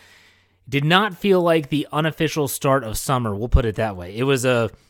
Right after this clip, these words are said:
cold, windy, I think the high was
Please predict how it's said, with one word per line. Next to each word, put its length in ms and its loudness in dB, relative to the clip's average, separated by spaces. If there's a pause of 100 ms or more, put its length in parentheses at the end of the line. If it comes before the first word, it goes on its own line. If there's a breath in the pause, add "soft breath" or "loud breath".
(140)
cold, 680 4 (100)
windy, 760 0 (480 soft breath)
I 80 -6
think 160 -2
the 100 -6
high 380 2
was 420 -8